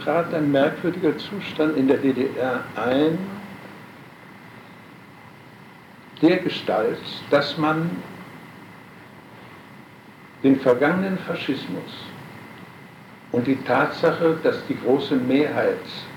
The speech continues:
dieses Volkes den Faschisten gefolgt war, verschwieg.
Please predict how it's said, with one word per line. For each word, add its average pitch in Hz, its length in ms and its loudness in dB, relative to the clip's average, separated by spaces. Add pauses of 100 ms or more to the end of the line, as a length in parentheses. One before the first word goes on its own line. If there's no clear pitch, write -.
(880)
dieses 117 320 -4
Volkes 127 500 2 (240)
den 113 160 -2
Faschisten - 540 -4
gefolgt - 580 -4
war, 143 260 2 (3250)
verschwieg. - 580 -2